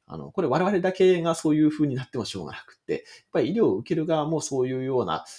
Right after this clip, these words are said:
あの、総合診療医とか家庭医療とかですね、そういうところ、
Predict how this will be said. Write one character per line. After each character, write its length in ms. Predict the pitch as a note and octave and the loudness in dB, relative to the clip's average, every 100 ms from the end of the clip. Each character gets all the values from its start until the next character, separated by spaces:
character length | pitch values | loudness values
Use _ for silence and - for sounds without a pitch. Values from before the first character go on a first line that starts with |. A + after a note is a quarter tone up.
| _ | _
あ 80 | F2+ | -14
の、 120 | F2+ | -10
総 200 | - G#2+ | -4 -2
合 120 | G#2+ | -4
診 220 | G#2+ A2 | -6 -6
療 160 | G#2+ G2+ | -2 -2
医 60 | E2 | -2
と 100 | - | -10
か 80 | |
家 480 | - - - E2 D2+ | -16 -12 -4 0 0
庭 60 | F2 | 0
医 40 | |
療 200 | E2 A1+ | -4 -6
と 100 | - | -8
か 80 | - | -18
で 80 | - | -20
す 120 | - | -14
ね、 100 | F2+ | -12
そ 180 | F2 C3+ | -8 -6
う 40 | C3+ | -6
い 80 | |
う 60 | C3 | -6
と 140 | D3 | -6
こ 100 | C#3 | -2
ろ、 260 | D3 C#3+ - | 0 0 -2